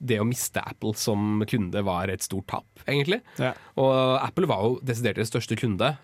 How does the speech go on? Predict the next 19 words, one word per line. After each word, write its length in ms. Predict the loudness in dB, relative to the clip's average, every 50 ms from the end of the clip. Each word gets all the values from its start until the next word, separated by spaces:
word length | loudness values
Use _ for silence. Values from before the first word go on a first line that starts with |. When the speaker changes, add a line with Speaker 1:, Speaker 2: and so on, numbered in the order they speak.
| -12 -4
Speaker 1:
eh, 840 | -2 0 0 2 2 2 0 0 0 0 0 0 -2 -2 -2 -2 -2 0
og 80 | 0 0
rett 160 | -2 0 0
under 160 | -2 0 0
der 80 | -2 -2
er 80 | -4
Dell, 300 | -2 0 0 0 2 0 0
som 100 | 0 0
de 60 | 0
heldigvis 280 | 2 0 0 -2 -2 -2
fortsatt 240 | -4 -4 -4 -4 -2
har, 220 | 0 -2 -2 -2 -4 -10 -20 -20 -20 -20 -20 -18 -4 0
men, 280 | 2 2 4 4 4 2
eh, 220 | 2 4 4 2 2
altså 180 | 2 0 -2
for 60 | -2 0
deres 200 | 0 -2 -2 -4
del 140 | -4 -4 -4
da. 80 | -4